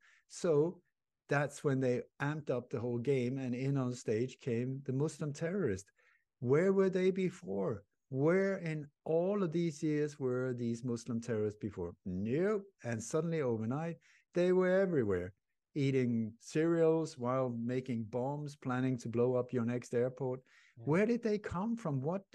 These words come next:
Speaker 1: what happened? They were created. They were created. So, because I have been, I don't know, looking into, I don't know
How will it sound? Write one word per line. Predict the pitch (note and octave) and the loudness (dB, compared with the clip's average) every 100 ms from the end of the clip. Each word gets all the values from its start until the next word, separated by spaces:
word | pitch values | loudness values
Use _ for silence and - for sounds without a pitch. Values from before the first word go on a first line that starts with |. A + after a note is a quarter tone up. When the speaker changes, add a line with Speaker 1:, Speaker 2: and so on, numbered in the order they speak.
| C#3+ | -4
Speaker 1:
what | C#3 G3 A#3 | 0 -2 -2
happened? | D#3+ F#3 A#3+ B2+ E2+ F2 _ _ _ _ _ - | -4 -4 -2 -2 -2 -10 _ _ _ _ _ -2
They | E3+ | 0
were | E3 | 0
created. | D#3+ F3+ F3 F#3 A#2 F#2 _ _ _ - | -2 0 2 2 0 -2 _ _ _ -2
They | C3 | 0
were | A2 A#2 | 2 -2
created. | - C#3+ G3 A#2+ D#2 _ _ _ _ _ | -4 -2 -2 -4 -6 _ _ _ _ _
So, | - - - - _ - | -14 -8 -8 -8 _ -4
because | C3 D3+ C#3+ - _ _ _ C#3 | 2 4 2 -2 _ _ _ -4
I | E3 | -2
have | F3+ | -2
been, | D3 B2+ B2+ - _ _ _ _ _ _ - | 0 0 -2 -6 _ _ _ _ _ _ -6
I | A#2 | -4
don't | A#2+ | -2
know, | A2+ A2 G#2+ G#2 - | -2 -2 -6 -10 -12
looking | C#3 A#2+ A#2 B2+ | -4 -4 0 2
into, | A#2 A2+ A2+ | 2 0 -4
I | |
don't | A2+ A#2+ | -2 -2
know | A2+ | -2